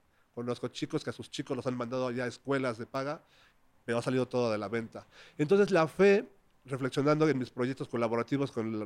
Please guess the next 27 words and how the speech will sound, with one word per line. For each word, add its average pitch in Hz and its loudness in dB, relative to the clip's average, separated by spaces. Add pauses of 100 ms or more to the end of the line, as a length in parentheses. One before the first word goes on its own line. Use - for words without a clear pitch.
(120)
con 120 -2
el, 113 0 (420)
pues, 123 -12
con 120 2
la 120 4
gente 139 0
con 120 -4
la 104 -4
que 107 -18
colaboro 135 2
y - 2
platico 113 -2
en 127 2
las 131 0
noches, 147 -2 (380)
es 165 -2
que - 2
la 180 6
fe 165 2
también 165 6
puede 165 4
ser 160 0
de 156 4
alguna 151 2
manera 135 2
algo, 127 0 (340)
pues, - -4